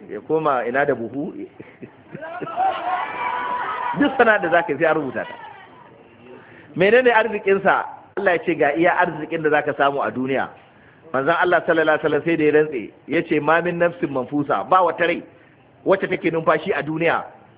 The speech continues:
wacce za ta mutu hatta ta takmila rizqaha, har sai ta cika arzikinta, inji Allah madaukin sarki. Abinda Allah ya kaddara zaka samu aka rubuta a ranan,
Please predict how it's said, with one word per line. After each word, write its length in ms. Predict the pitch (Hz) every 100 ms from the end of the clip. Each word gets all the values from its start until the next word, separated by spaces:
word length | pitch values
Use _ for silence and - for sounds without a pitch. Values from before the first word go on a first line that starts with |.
| _ - -
wacce 280 | 139 - 170
za 140 | 156 156
ta 100 | 151
mutu 220 | 151 151
hatta 280 | 131 131 151 151
ta 80 | 160
takmila 380 | 147 131 143 131
rizqaha, 380 | 127 - 98 - - - - -
har 180 | 175 170
sai 100 | 180
ta 160 | 160 170
cika 180 | - - 143
arzikinta, 380 | 147 - 139 143
inji 160 | 120
Allah 220 | 131 131 120
madaukin 320 | 117 98 98
sarki. 240 | 98 - - - - -
Abinda 280 | 147 220 214
Allah 160 | 196 190
ya 80 | 180
kaddara 340 | 196 175 165 170
zaka 160 | 175 156
samu 200 | 170 165
aka 180 | 160 165
rubuta 280 | 156 156 147
a 80 | 143
ranan, 240 | 143